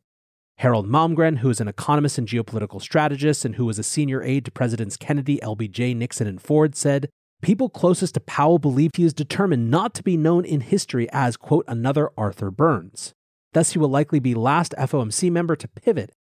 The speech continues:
after recession severity changes majority vote. Not saying it, but sees severe recession as necessary." You'll remember Arthur Burns was the Fed chair who was later replaced by Paul Volcker. And to all the folks citing their preferred metric or benchmark for why the Fed has to shift course at this point,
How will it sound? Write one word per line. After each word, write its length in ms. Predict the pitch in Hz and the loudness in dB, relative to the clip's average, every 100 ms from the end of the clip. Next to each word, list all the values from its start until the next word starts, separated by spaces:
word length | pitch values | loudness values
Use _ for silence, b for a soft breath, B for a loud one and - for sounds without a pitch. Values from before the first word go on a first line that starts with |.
| _ | _
after 300 | 127 131 139 | -4 0 0
recession 420 | 123 - - 185 | 0 0 0 -2
severity 420 | 160 131 110 107 | -4 -2 -2 -2
changes 400 | 117 - 101 107 | -4 -4 -4 -6
majority 420 | 110 104 95 82 90 | -6 -6 -6 -6 -2
vote. 400 | 135 131 - - _ _ _ _ | 2 2 -2 -20 _ _ _ _
Not 200 | 131 156 | -4 -2
saying 360 | - 233 214 147 | 0 2 4 4
it, 200 | 147 - | 2 0
but 100 | - | -6
sees 300 | - 156 127 | -2 0 0
severe 480 | 139 117 160 208 202 | -2 0 4 4 4
recession 580 | 196 - 110 104 117 | 2 0 -2 -2 -6
as 220 | 131 107 90 | -6 -10 -2
necessary." 720 | 127 131 110 98 82 - 165 _ _ _ _ _ | 0 0 -4 -8 -10 -16 -20 _ _ _ _ _
You'll 140 | 127 120 | 0 2
remember 340 | 131 139 120 127 | 2 2 0 0
Arthur 320 | 135 123 123 | 0 2 -2
Burns 540 | 101 151 131 117 113 | 2 2 4 0 -2
was 200 | 117 107 | -4 -2
the 120 | 113 | -4
Fed 280 | 107 147 131 | -4 -2 -2
chair 260 | - 127 117 | 0 -2 -2
who 140 | - | 0
was 140 | 131 113 | 0 0
later 240 | 98 92 | -4 -6
replaced 540 | 98 - 160 127 113 | -8 -2 2 2 2
by 80 | 131 | -2
Paul 280 | 120 92 82 | -4 -8 -6
Volcker. 420 | 95 117 113 82 _ _ _ _ _ _ _ | -2 -2 -2 -14 _ _ _ _ _ _ _
And 140 | - 165 | -2 2
to 80 | |
all 140 | 180 185 | 4 2
the 80 | 196 | 2
folks 300 | 202 185 - | 2 0 0
citing 280 | 175 180 | 2 2
their 140 | 175 170 | 2 -2
preferred 400 | 160 - 156 139 | -4 2 2 4
metric 340 | 147 - 160 | 0 2 0
or 80 | 131 | 0
benchmark 460 | 104 156 - 151 151 | 0 -2 -2 -2 -2
for 120 | 127 | -2
why 200 | 120 147 | 0 0
the 80 | 143 | 0
Fed 240 | 147 147 | 0 2
has 240 | 123 131 | 2 0
to 100 | - | 0
shift 300 | 113 104 - | -2 -4 -6
course 280 | - 175 170 | 0 2 2
at 100 | 170 | 0
this 160 | 165 - | 0 -2
point, 420 | - 165 165 - | 0 0 0 -6